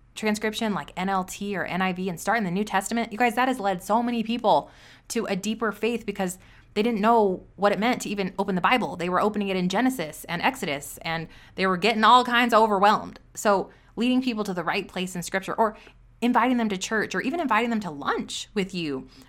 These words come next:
to, to do a deeper dive and just seeing if they're even interested in that. See if they lean into your invitations, and you never know how God's gonna work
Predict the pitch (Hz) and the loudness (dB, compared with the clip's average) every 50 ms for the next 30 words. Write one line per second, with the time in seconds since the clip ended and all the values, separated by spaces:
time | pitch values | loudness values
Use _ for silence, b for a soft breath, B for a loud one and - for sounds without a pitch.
0 | B - - - 214 202 208 - 214 185 - - - 214 226 233 214 185 196 202 | B -10 -6 -4 -4 -6 -4 -4 -4 -4 -6 -6 -6 -4 -2 -2 -2 -2 -2 -6
1 | 214 214 196 180 170 156 160 208 247 233 196 170 160 156 170 175 - - 196 202 | -4 -2 -4 -2 0 2 4 4 4 2 2 -2 -6 -8 -8 -10 -8 -8 -6 -6
2 | 190 175 - - - 170 196 262 294 294 277 240 - 202 214 214 226 214 - 185 | -6 -6 -8 -6 -4 -2 -2 0 -2 -2 -2 -2 0 -2 -2 -2 -4 -6 -6 -8
3 | 160 147 143 143 139 135 - - - - - - 220 233 269 294 - - 214 208 | -8 -8 -8 -10 -10 -10 -12 -12 -14 -14 -10 -6 -4 -2 -2 -2 -4 -6 -8 -10
4 | 208 - 196 180 175 170 170 175 185 b b b b b b b b b b b | -8 -6 -6 -4 -4 -4 -4 -6 -8 b b b b b b b b b b b
5 | b b - - 180 214 214 220 214 214 - 208 226 247 254 - - 185 175 165 | b b -10 -6 -2 0 2 2 0 0 0 0 0 0 0 -2 -4 -4 -4 -4
6 | 156 160 170 160 - 170 165 160 - - 160 160 156 - 196 202 214 226 240 254 | -4 -2 -2 -2 -2 -2 -6 -8 -8 -8 -8 -6 -6 -6 -4 -4 -2 0 0 -2
7 | 254 254 - - - 175 170 165 160 156 156 151 147 151 - - _ _ _ - | -2 -4 -8 -10 -8 -6 -4 -2 -2 -4 -4 -6 -8 -10 -12 -12 _ _ _ -14
8 | 175 170 196 214 247 262 254 233 214 208 233 254 247 214 175 - - - - - | -8 -6 -4 -4 -2 -2 -2 0 0 2 2 2 0 -2 -4 -8 -12 -14 -6 -6
9 | 180 180 185 190 190 190 196 190 - 190 170 165 156 147 170 196 208 170 - - | -6 -4 -4 -4 -4 -4 -4 -6 -6 -10 -10 -10 -8 -4 -2 0 0 0 -2 -6
10 | - - | -16 -20